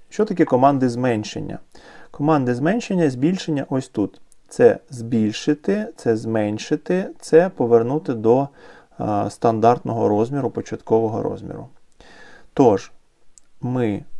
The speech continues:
для нашого така, не забувайте переключатися, м, на цього героя, ми це вже для нього робимо окрему програму, додамо початок і зробимо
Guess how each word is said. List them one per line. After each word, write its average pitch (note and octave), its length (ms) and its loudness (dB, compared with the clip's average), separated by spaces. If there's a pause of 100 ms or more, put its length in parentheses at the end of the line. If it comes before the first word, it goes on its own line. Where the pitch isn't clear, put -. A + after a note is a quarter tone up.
(100)
для G#2+ 300 -2
нашого G2+ 500 -4
така, D3 600 -2
не A#2 180 -8
забувайте G#2 560 -4
переключатися, G2+ 1000 -8 (260)
м, G#2 260 -12
на G2 180 -4
цього G2+ 260 -8
героя, A#2 440 0
ми A2+ 160 -4
це - 200 -6
вже A2 160 -8
для A2 200 -6
нього G#2 280 -8
робимо A2 380 -6
окрему A2 360 -6
програму, G3 580 -4 (480)
додамо C3+ 560 4
початок D3+ 760 0 (480)
і G3+ 240 2 (600)
зробимо D#3 720 4